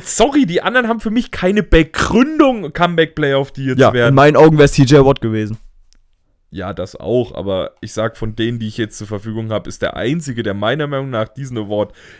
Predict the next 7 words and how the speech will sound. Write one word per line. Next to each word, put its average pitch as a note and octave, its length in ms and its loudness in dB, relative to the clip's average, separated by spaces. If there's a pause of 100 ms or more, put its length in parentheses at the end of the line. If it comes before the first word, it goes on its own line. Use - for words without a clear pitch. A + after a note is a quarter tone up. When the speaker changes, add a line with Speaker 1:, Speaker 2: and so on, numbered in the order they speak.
Speaker 1:
im A2 300 -6
Ansatz E3 560 -2
verdient B2+ 460 -6
hat, G#2 280 -6 (400)
Hamlin. G2 360 -8 (1700)
Im A#2+ 160 -6
Ansatz. A#2+ 560 -2